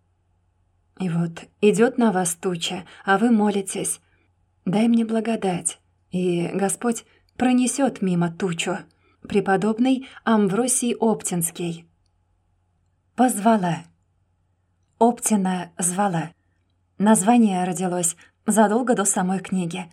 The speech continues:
Если бы одной фразой меня попросили описать тот период, когда я оставила все, что было в моей привычной комфортной жизни, и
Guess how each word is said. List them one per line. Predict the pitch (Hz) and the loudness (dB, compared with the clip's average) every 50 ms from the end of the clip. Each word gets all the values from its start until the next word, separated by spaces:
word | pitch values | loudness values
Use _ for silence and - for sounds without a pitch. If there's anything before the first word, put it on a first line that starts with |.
| _ _ _ _ _ _ _ _ _ | _ _ _ _ _ _ _ _ _
Если | - 185 202 220 214 - 196 190 | -2 2 2 2 2 2 -2 -2
бы | 160 185 190 180 170 | 0 0 2 2 2
одной | - - - 202 202 175 208 220 214 202 | 2 4 4 4 4 6 4 4 4 4
фразой | 214 202 214 208 196 190 170 151 170 165 165 170 - - _ | 2 2 4 4 4 2 2 0 -2 -2 -2 -6 -10 -8 _
меня | 196 208 208 214 214 | 0 2 4 4 2
попросили | 208 196 - 190 196 190 190 - 202 190 180 190 185 180 - | 2 -2 -2 -2 -2 -2 -2 -2 -4 -2 0 0 -2 0 2
описать | - 220 233 233 269 254 - - 233 190 165 160 170 - - | 0 0 2 0 -2 -2 -2 -2 0 -2 -2 -2 -4 -4 -2
тот | 220 214 214 - | -2 -2 -2 0
период, | - 220 226 285 302 247 185 160 - - - - | 0 2 4 4 4 2 0 -2 -8 -16 -20 -14
когда | - - 190 165 160 196 196 190 175 170 139 | -8 -6 -4 -4 -2 0 2 2 2 2 0
я | - - 185 160 190 190 190 208 220 214 196 | 0 -4 -2 -2 0 0 0 0 2 2 2
оставила | - - 180 190 185 - - 226 220 196 190 180 180 | 4 4 2 2 2 2 0 0 0 2 0 -4 -4
все, | 175 170 - - 214 220 208 | -4 -6 -4 0 0 0 0
что | 214 - - 202 185 180 180 170 151 - - - | -2 -4 -4 -2 -2 0 0 0 0 -2 -4 -6
было | - 196 180 190 254 262 240 196 180 170 165 151 151 - - - - _ _ _ _ | -6 -4 0 4 4 4 4 4 2 0 -2 -2 -4 -10 -18 -20 -20 _ _ _ _
в | 185 185 190 | -6 2 4
моей | 220 226 240 202 208 196 190 | 6 6 6 4 0 -2 -2
привычной | 196 220 269 254 240 226 - - 180 180 175 | 0 0 2 2 2 0 0 -2 -4 -6 -4
комфортной | - 208 208 214 - 220 202 196 208 220 226 240 233 | -2 -2 -4 -2 -2 -4 -4 -4 0 0 2 2 2
жизни, | 202 214 196 175 165 175 180 180 170 165 - - _ | 0 -2 -2 -2 -2 -4 -6 -8 -8 -10 -16 -16 _
и | - 214 214 202 202 190 185 | 0 2 2 2 2 0 -4